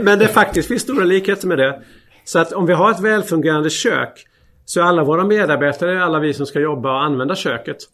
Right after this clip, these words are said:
Eh, man kan, men jag tycker egentligen att det är kanske bättre liknelse att säga att patienten är de,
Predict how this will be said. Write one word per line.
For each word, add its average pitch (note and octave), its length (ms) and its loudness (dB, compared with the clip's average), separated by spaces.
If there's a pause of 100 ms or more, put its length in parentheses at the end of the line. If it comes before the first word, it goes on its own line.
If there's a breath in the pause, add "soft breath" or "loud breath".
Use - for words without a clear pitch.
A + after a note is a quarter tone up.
(500)
Eh, C#3 380 -4
man E3+ 140 0
kan, F3+ 200 -2
men F3+ 80 0
jag E3+ 100 0
tycker F3+ 180 0
egentligen D#3 260 0
att D3+ 80 -4
det E3+ 120 0
är D#3 40 -8
kanske F3 240 -4
bättre D#3+ 340 -2
liknelse F3+ 300 -2
att C3+ 60 -2
säga D3+ 180 -4
att C3+ 100 -8
patienten E3+ 520 -4
är D3+ 100 -2
de, D3 140 -4